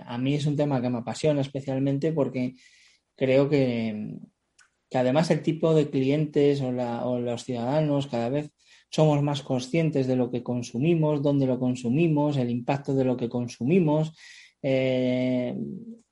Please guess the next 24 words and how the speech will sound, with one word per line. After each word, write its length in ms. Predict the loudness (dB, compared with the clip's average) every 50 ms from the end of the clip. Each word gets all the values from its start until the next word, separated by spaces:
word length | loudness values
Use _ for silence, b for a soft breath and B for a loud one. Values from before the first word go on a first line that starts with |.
| _ _
cuanto 380 | _ 4 4 6 4 2 2 2
más 260 | 2 2 -2 -2 -2 0
talento 500 | 0 2 2 2 2 2 0 0 -2 -2
tienes, 520 | -2 -2 0 0 0 0 0 0 -2 -2
más 240 | 0 0 0 0 0
difícil 520 | 0 -4 -2 -2 -4 -2 0 0 2 2 2
es 160 | 2 0 0
a 80 | 0 -2
veces 300 | -2 -2 -2 -4 -4 -2
re-, 180 | -2 -2 -2 -2
eh, 160 | -4 -6 -6 -4
atraer 540 | -4 -6 -4 -2 -4 -2 0 2 2 2 2
ese 220 | 0 0 -2 -2
talento 400 | -2 -2 -2 0 0 0 0 -2
a 40 | -2
ciertas 380 | -2 -4 -6 -4 -4 -8 -6 -4
empresas. 480 | -6 -6 -2 0 0 2 2 0 -2 -2
Las 120 | -2 -4
empresas 320 | -4 -4 -2 -2 -4 -4 -2
tienen 260 | -2 0 0 0 -2
que 100 | -4 -6
tener 260 | -6 -4 -4 -2 -2
ya 160 | 0 0 2 2
valores. 640 | 2 0 2 4 4 6 6 6 4 2 -2 -6